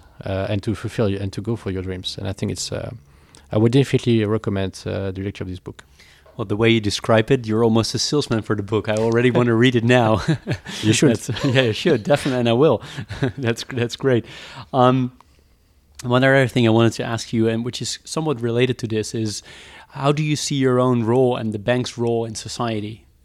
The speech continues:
Speaker 2: Do you have a, have a view on that?
Speaker 1: I do.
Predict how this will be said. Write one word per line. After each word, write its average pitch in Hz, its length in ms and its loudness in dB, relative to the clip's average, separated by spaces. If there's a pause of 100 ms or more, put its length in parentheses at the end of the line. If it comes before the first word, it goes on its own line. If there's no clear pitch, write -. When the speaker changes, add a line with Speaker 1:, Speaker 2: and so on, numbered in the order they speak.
(120)
Speaker 2:
Do - 100 -8
you 120 60 -2
have 113 160 -6
a, 110 280 -6
have 110 140 -10
a 110 60 -8
view 117 280 -6
on 110 120 -8
that? 107 260 -12 (580)
Speaker 1:
I 135 140 4
do. 135 220 0